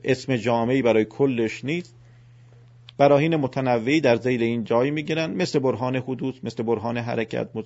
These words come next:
مثل برهان امکان و وجوب که انشاءالله در ادامه مباحث به اینها اشاره خواهد شد. خب بعد از این دسته بندی بریم به سراغ اولین برهان و اولین قسم از اون اقسام سگانه،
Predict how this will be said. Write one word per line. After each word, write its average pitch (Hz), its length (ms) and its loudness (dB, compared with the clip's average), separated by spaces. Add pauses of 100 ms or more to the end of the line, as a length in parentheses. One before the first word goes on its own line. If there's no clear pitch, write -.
(120)
مثل 113 200 -6
برهان 113 340 -2
امکان 113 400 -4
و 113 100 -4
وجوب 123 320 -4 (1000)
که 120 80 -2
انشاءالله 110 400 0
در 123 280 2 (420)
ادامه 101 400 0
مباحث 101 480 -2
به 110 100 -6
اینها 104 400 -4 (140)
اشاره 104 380 -2
خواهد 98 380 -4
شد. - 160 -16 (720)
خب 226 120 6
بعد 208 200 6
از 202 120 6
این 190 80 0
دسته 156 340 4
بندی 143 400 2
بریم 170 280 0
به 151 220 6
سراغ 135 680 2 (1300)
اولین 117 440 2
برهان 127 560 0 (920)
و 107 60 -2
اولین 104 440 0
قسم 113 280 0
از 98 80 -4
اون 104 100 -2
اقسام 98 400 -6
سگانه، 110 640 -4